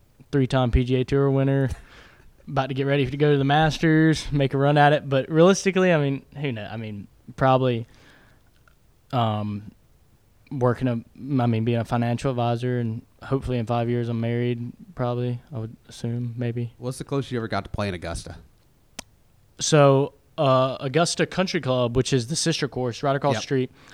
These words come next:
Speaker 1: they had the state junior there one year. And, I mean, you can see hole thirteen from hole twelve at Augusta
Speaker 2: Okay.
Speaker 1: Country Club. So I was probably sixty yards from it. I've been to the Masters. It's, it's awesome.
Speaker 2: What years did you go?
Speaker 1: I went when I was,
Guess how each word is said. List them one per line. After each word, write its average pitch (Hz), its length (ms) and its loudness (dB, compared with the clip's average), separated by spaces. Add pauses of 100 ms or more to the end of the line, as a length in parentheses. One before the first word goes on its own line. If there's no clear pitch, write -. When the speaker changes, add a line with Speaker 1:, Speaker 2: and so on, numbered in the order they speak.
Speaker 1:
they 143 120 2
had 156 160 2
the 127 60 -4
state 143 340 -2
junior 147 260 2
there 120 180 -2
one 120 160 -2
year. 120 260 -4 (600)
And, 120 440 -4
I 120 100 -4
mean, 123 200 0
you 143 120 2
can 143 160 -4
see 143 300 -2
hole 127 320 0 (240)
thirteen 131 540 -2
from 117 240 -6
hole 123 180 -2
twelve 117 520 -2
at 120 120 -8
Augusta 117 260 -8
Speaker 2:
Okay. 117 60 -4
Speaker 1:
Country 107 140 -6
Club. 107 200 -8
So 131 140 -4
I 120 100 0
was 127 100 -2
probably 117 380 -4
sixty 127 360 -6
yards 117 280 -4
from 123 200 -6
it. - 180 -12
I've 147 160 4
been 180 160 10
to 143 80 4
the 107 80 -2
Masters. 113 500 -6 (180)
It's, - 140 -16 (240)
it's - 140 -12
awesome. 110 420 -8
Speaker 2:
What 110 160 -10
years 113 180 -8
did 95 120 -14
you 98 80 -8
go? 110 160 -6 (880)
Speaker 1:
I 123 60 2
went 143 260 6
when 131 120 4
I 127 100 8
was, 127 360 4